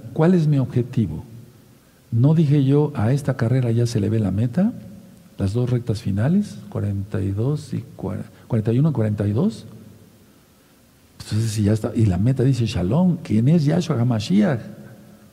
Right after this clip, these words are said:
O sea, a ver, si hay algo que se interponga, lo quito. Y si no, el Eterno de todo me lo va a quitar.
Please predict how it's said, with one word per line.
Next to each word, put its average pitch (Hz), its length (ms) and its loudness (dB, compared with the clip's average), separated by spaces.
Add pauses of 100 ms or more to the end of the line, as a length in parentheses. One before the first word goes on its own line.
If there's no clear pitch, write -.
(580)
O 120 140 -2
sea, 113 240 0 (160)
a 101 120 0
ver, 117 280 2 (540)
si - 200 -2
hay 110 160 4
algo 156 140 2
que 156 80 2
se 147 80 4
interponga, 151 540 2
lo 135 240 0
quito. - 400 0 (1300)
Y 110 120 0
si 104 160 0
no, 123 100 4
el 190 80 6
Eterno 180 260 4
de 139 60 -2
todo 170 80 2
me 165 100 2
lo 139 80 0
va 143 80 2
a 143 40 -4
quitar. 151 360 0